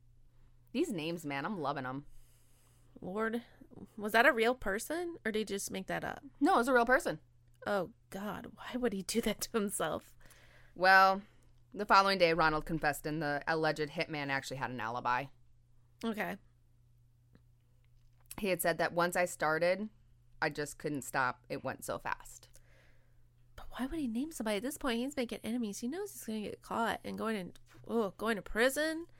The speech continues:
Speaker 2: with an enemy like that.
Speaker 1: Mm-hmm.
Speaker 2: Like, boy, you fucked up. Like, you fucked up.
Speaker 1: Mm-hmm.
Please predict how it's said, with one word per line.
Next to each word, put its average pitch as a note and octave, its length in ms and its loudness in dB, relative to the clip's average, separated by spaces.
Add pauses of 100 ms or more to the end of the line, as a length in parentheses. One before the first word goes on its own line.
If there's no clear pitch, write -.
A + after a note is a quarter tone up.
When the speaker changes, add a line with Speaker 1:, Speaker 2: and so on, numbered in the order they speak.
(220)
Speaker 2:
with - 120 -8
an - 100 -2
enemy A#3+ 680 -2
like F#3+ 220 -2
that. C4+ 440 2
Speaker 1:
Mm-hmm. G3+ 200 -6
Speaker 2:
Like, - 840 -16
boy, G#3+ 180 -4
you G3+ 160 -4
fucked - 380 -8
up. G3+ 380 -2 (480)
Like, E3+ 120 -8
you G3+ 100 -6
fucked F#3+ 420 -4
up. E3+ 320 -4 (120)
Speaker 1:
Mm-hmm. A3+ 680 -2